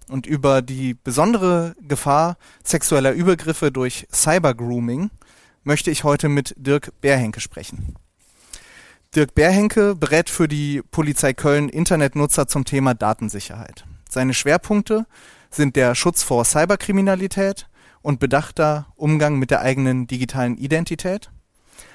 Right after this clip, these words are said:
Siebzehn Jahre lang, mit reichlich Erfahrung ist er also angereist, äh, war Herr Bärhenke Ermittler im Fachkommissariat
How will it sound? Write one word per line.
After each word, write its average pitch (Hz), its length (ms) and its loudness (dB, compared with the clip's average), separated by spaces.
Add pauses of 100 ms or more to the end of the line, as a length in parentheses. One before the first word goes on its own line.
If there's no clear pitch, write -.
(200)
Siebzehn 170 420 2
Jahre 175 300 2
lang, 214 360 2 (300)
mit - 400 -10
reichlich 147 340 2
Erfahrung 147 400 2
ist 156 120 0
er 143 80 4
also 139 180 2
angereist, 160 680 0
äh, 135 340 -2
war 139 340 4
Herr 151 120 4
Bärhenke 151 680 2
Ermittler 147 500 2
im 135 140 0
Fachkommissariat 139 920 0